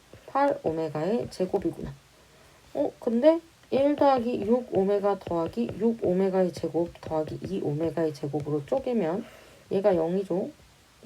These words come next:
오, 아니지. 여기에서 넘어가면 오메가 제곱 더하기 오메가는 마이너스 일, 얘는 마이너스 육. 그래서 마이너스 오 더하기 이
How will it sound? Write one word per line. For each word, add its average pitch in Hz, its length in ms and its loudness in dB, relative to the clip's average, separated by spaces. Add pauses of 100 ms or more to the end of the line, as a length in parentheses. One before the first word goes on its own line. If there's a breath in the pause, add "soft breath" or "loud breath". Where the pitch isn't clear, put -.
오, 95 360 -2
아니지. 160 380 -8 (1400)
여기에서 175 460 0
넘어가면 190 720 0 (240)
오메가 185 360 -2
제곱 160 320 -8
더하기 202 600 -2
오메가는 156 640 -4
마이너스 160 520 -4
일, 185 180 -4 (480)
얘는 160 200 -2
마이너스 151 560 -2
육. 165 140 2 (460)
그래서 233 360 0
마이너스 165 540 -2
오 180 240 4
더하기 190 460 4 (100)
이 170 540 0